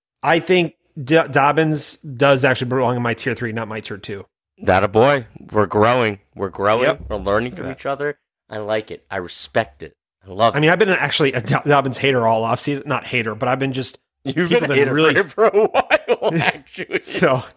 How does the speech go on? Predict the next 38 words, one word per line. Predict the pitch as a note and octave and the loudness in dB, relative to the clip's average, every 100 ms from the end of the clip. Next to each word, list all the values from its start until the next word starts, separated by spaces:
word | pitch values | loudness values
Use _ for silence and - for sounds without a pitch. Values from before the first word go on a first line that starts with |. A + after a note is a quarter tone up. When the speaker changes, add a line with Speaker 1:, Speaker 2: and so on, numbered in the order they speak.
| _ - - | _ -20 -10
Speaker 1:
I, | E3 F3 C#4+ G#3+ A#2+ - - F3+ | -4 -4 -4 -8 -10 -4 0 2
I | - | 4
Speaker 2:
Hey. | F3+ G#3 | 4 4
Speaker 1:
just, | E3 - _ _ _ _ _ - | 0 -6 _ _ _ _ _ -6
it, | G3 - | -4 2
I, | F#3 | 2
and | - G#3+ | 2 0
I'm | F#3 | 2
not | C#3 | 0
a | G2 | 0
hater. | D3 C3 | 2 4
I | |
just | C#3+ D3 | 2 0
think | E3 D3 | 0 0
that | - C3 - - | 2 0 -2 -2
maybe | E3 C#3+ | 2 4
I | C3 | 4
should | B2+ A#2 | 2 -2
take | A2 C3 | -4 -4
him | A2+ | -4
down | G2+ G2+ | -6 -8
a | G2 | -8
tier. | - G#2+ | -4 -4
Just, | G#2+ - C#3+ C3+ | -6 -2 -2 0
and | - D3+ | 0 2
it's | E3 | 2
not | C#3+ | 2
like | C3+ | 2
I'm | B2+ | 2
moving | C#3 C3 | 2 2
him | A#2 | 0
down | A#2+ | 0
a | A2 | 0
rank. | B2 C#3+ A#2 | 2 0 -2
It's | |
just | A2 A2 | -8 -10
a | |
tier. | G2 - D2 | -10 -12 -14